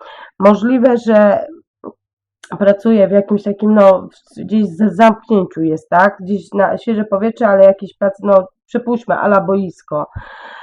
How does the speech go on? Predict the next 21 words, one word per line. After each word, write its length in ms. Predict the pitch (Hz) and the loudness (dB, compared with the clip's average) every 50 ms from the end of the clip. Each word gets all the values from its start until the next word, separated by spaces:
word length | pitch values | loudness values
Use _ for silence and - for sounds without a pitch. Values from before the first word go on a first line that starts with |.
| - - - | -20 -10 -2
e, 320 | - 180 180 185 180 180 | 4 6 8 8 8 6
kochani. 580 | 175 - 202 190 180 196 190 180 160 156 151 - - - - - - _ _ - | 6 2 -2 -2 -2 -2 -2 -2 -2 -4 -4 -6 -12 -16 -20 -20 -20 _ _ -6
Jest 300 | - 202 254 285 277 - | -2 2 2 2 0 0
kobieta, 440 | - 240 208 202 262 262 269 254 240 | -2 -2 0 0 0 0 0 -2 -2
która 380 | - - - 254 254 254 247 | -4 -6 -4 -2 0 2 2
jest, 480 | 247 233 220 240 247 233 233 - _ 240 | 2 2 2 2 0 0 -2 -4 _ -2
e, 520 | 233 220 220 220 214 208 208 208 202 196 - - - - | -2 0 0 0 0 0 0 0 -2 -2 -4 -8 -10 -10
mm, 480 | 175 180 180 180 180 180 185 185 190 196 - _ | -8 -8 -6 -6 -6 -6 -8 -8 -8 -10 -10 _
sama, 340 | - 311 311 285 220 175 170 | 0 2 4 4 4 2 0
samotna, 800 | - - - 262 262 277 277 226 - - - 175 156 147 143 - _ _ _ _ _ _ _ _ _ _ _ - | -2 -2 -2 0 2 2 2 2 0 -4 -6 -8 -6 -6 -6 -8 _ _ _ _ _ _ _ _ _ _ _ -16
z 160 | 180 170 196 | -8 -2 0
rodziną, 500 | 214 226 220 202 233 226 233 226 220 202 | 2 2 2 2 0 0 0 0 0 -2
z 80 | 170 - | -2 -4
dziećmi 440 | 220 214 214 - 214 220 240 277 - - - - - _ _ - | -4 -4 -4 -4 -4 -4 -4 -6 -8 -12 -20 -20 -20 _ _ -12
i 140 | - - | -8 -2
ona 280 | - 233 277 311 330 311 | 0 2 4 4 4 2
potrzebuje 680 | - 269 240 247 - 220 190 233 254 247 247 240 226 202 | 2 -2 -4 -4 -4 -4 -4 0 2 4 4 4 4 2
jakiegoś 640 | 196 190 196 - 214 202 180 202 202 202 - - - _ - | 0 0 -2 -4 -6 -4 -2 -2 -4 -4 -6 -12 -20 _ -6
uczucia, 640 | 196 208 208 - 170 160 - _ - 135 117 - _ _ _ _ _ _ _ _ _ _ _ _ - | -6 -6 -4 -6 -10 -12 -12 _ -16 -16 -16 -16 _ _ _ _ _ _ _ _ _ _ _ _ -2
emocji. 600 | 208 214 214 226 208 185 - - _ - - - - _ _ _ _ _ _ _ _ _ _ _ _ _ _ _ - | 2 4 4 4 4 2 0 -6 _ -18 -18 -18 -18 _ _ _ _ _ _ _ _ _ _ _ _ _ _ _ 0
Jeżeli 600 | 190 214 226 208 254 254 247 240 233 220 220 | 2 2 4 4 2 0 0 0 -2 -4 -6